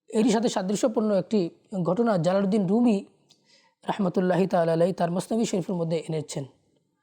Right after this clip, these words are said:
বুখারী শরীফের মধ্যে কিতাবুল জুমার মধ্যে একটি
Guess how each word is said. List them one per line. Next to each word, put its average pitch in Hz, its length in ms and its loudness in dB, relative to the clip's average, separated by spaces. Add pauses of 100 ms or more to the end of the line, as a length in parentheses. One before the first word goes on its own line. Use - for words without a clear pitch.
(800)
বুখারী 226 320 2
শরীফের 262 320 2
মধ্যে 233 320 2
কিতাবুল 214 400 0
জুমার 196 320 0
মধ্যে 185 380 0 (380)
একটি 220 440 0